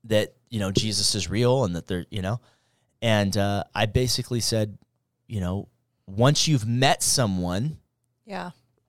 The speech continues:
Speaker 1: I said, "We've met today." She said, "Yeah." I said, "Could we ever unmeet again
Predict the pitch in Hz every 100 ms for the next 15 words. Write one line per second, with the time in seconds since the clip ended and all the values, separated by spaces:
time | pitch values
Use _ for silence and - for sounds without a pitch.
0 | _ - 120 131 110 120 135 131 131 -
1 | - 101 80 - - _ - 92 90 -
2 | - 92 - - - - 123 117 127 -
3 | 135 131 139 131 - _ _ 131 139 123
4 | 117 135 131 - 113 98 76 69